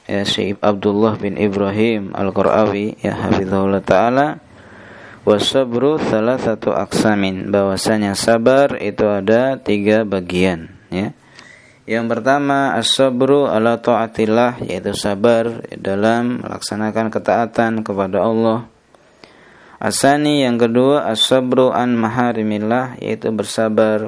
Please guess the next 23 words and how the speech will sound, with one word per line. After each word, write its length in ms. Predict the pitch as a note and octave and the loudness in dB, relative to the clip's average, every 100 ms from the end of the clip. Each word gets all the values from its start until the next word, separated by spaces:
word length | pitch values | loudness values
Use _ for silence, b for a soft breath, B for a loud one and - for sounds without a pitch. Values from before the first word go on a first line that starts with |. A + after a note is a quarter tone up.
| G2+ | -4
menahan 480 | G#2 G#2 G#2+ G#2 | -2 -2 0 0
diri 320 | G#2 A2+ A#2+ B2+ | 2 2 2 2
dari 320 | A2+ G#2+ G2+ | 2 2 2
perkara-perkara 880 | - - A2+ G#2+ - - A#2+ A2+ G#2 | -2 -2 -2 -2 -4 -2 0 0 -2
yang 160 | G#2 | -2
diharamkan 640 | A2 G#2+ A2 A#2 G#2 G2+ G2 | -2 0 0 -2 -2 -6 -2
Allah. 400 | G#2+ F#2+ F#2+ F#2+ _ _ _ B B B B B B B B B | -2 -4 -8 -10 _ _ _ B B B B B B B B B
Asalisu, 640 | - - C#3 D3+ C#3 - B2+ | -10 0 2 4 2 2 2
yang 240 | A#2+ A2+ | 2 0
ketiga, 560 | A2+ A2 G#2+ A#2+ D3 - | 0 0 2 2 0 0
as-sabru 560 | A2 C3 C3 C3 C#3 | 2 2 2 2 2
ala 400 | C#3 A2+ A2+ B2 A#2 | 2 0 0 0 -2
aqdarillahil 960 | G#2 G#2 A2+ A2+ G#2 G#2 A#2+ A#2+ A2 G#2 | -4 -2 0 2 0 0 0 0 -2 -2
mu'limah, 720 | B2 - G#2 G#2 B2 B2 - - | -2 -2 -2 0 0 -2 -6 -8
yaitu 240 | - - | -8 -6
bersabar 880 | G2+ G2+ - G#2+ G#2+ B2 C3+ C#3+ - - | -6 -2 0 0 2 4 4 0 -2 -2
dalam 480 | G#2+ G#2 A2 A#2 A2 | -2 2 2 2 0
menghadapi, 960 | G2+ G2+ F#2+ G#2+ G#2+ - G#2+ G#2+ G2+ | -2 -4 -2 -2 0 0 0 0 -2
ya, 240 | G#2 A#2 - B B _ | -2 -4 -6 B B _
takdir 480 | - F#2 - A2 A2 | -10 -10 -2 0 2
Allah 560 | G2 G2+ G#2+ C3+ - - | 0 0 2 0 -2 -6
yang 320 | G#2 G#2 G2+ | -4 -4 -6
terasa 720 | G#2+ - G2+ - A2 A2 A2 | -6 -4 -4 -4 -2 -2 -2